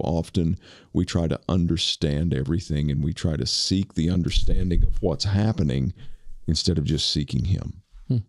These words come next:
Speaker 1: Because it's in him that that peace is found, that source
Speaker 2: Yes.
Speaker 1: of peace, that source of hope.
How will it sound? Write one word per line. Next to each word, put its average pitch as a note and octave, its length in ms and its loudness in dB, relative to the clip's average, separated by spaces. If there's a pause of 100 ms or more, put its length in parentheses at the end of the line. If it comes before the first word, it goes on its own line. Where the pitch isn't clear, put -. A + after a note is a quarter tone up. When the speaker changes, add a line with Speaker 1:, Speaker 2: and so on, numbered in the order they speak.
(320)
Speaker 1:
Because E2+ 260 2
it's E2 300 0
in F#2 300 4
him D#2+ 580 2
that E2 140 0
that C#2+ 220 -2
peace F2 340 4
is - 80 -4
found, D2+ 280 0
that - 140 -2
source - 680 0
Speaker 2:
Yes. A2 460 0
Speaker 1:
of - 180 -4
peace, - 540 2
that - 200 -4
source E2+ 420 -2
of C#2 100 -4
hope. - 280 0